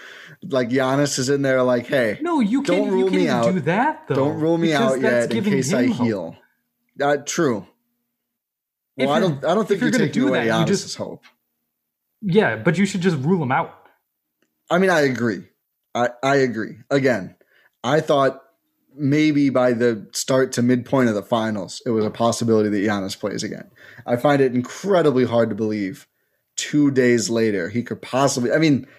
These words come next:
Speaker 1: the way his knee bent, like, my God. <laughs> The fact that it wasn't something that was going to carry into next season felt, like, miraculous.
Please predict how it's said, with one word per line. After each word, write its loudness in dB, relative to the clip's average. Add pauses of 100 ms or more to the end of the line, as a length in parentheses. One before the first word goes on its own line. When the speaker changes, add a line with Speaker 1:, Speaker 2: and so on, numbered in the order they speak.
(300)
Speaker 1:
the -6
way 2
his 0
knee 2
bent, -4
like, -12
my -10
God. -2 (100)
<laughs> -16
The -2
fact 4
that 4
it 4
wasn't 4
something 2
that 2
was -4
going 2
to 0
carry 4
into 2
next -2
season -4
felt, 0
like, -4 (100)
miraculous. -2